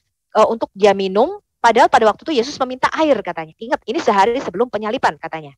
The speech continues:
ya. Kemudian mereka menyalibkan Yesus itu di padang, eh, yang dipenuhi dengan tumbuh-tumbuhan semacam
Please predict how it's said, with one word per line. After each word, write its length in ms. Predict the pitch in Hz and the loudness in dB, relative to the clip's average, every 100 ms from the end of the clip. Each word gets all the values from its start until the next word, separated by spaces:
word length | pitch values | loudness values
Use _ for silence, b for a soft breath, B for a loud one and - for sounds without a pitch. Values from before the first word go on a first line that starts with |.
| _ | _
ya. 240 | 175 302 b b b b | -2 -2 b b b b
Kemudian 480 | 254 349 359 220 240 392 _ _ - | -2 2 4 4 2 -4 _ _ -2
mereka 320 | 269 - 381 | -2 2 0
menyalibkan 540 | 392 254 233 233 233 233 | 0 -2 -2 -2 -4 -2
Yesus 480 | 220 311 214 214 | -2 -2 -4 -6
itu 240 | - - 359 | -10 -6 -6
di 160 | - | -6
padang, 800 | - 214 175 _ 240 311 339 349 - | -4 -2 -2 _ 0 0 -6 -18 -8
eh, 240 | 226 233 240 | -4 -2 -2
yang 100 | 262 | -6
dipenuhi 460 | 214 208 214 254 | -8 -8 -6 -6
dengan 240 | 240 240 269 | -4 -4 -4
tumbuh-tumbuhan 560 | 208 190 190 196 240 | -4 -6 -4 -2 -2
semacam 340 | 240 196 185 | 0 -4 -4